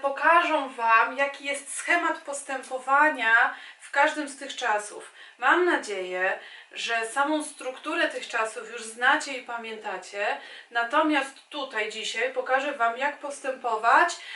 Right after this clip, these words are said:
aby w każdym z tych czasów zamienić zdanie z formy czynnej na formę bierną, czyli ze strony czynnej na stronę bierną.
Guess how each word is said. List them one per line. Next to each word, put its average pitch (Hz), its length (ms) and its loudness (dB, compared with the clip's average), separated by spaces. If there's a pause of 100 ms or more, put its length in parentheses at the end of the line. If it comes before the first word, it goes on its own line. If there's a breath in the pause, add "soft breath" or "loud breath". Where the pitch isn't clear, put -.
(140 loud breath)
aby 269 640 6 (220 loud breath)
w - 120 -20
każdym 339 420 4
z - 120 -10
tych 277 180 -8
czasów 240 720 -2 (220 loud breath)
zamienić 277 840 -2
zdanie 233 920 4 (1120)
z - 200 -14
formy 226 680 2 (180)
czynnej 240 680 2 (160 loud breath)
na 247 120 2
formę 285 420 2
bierną, 233 600 4 (120)
czyli 254 240 -10
ze 262 120 -6
strony 302 440 2
czynnej 269 360 -6
na 240 100 -4
stronę 233 420 -10
bierną. 208 540 -4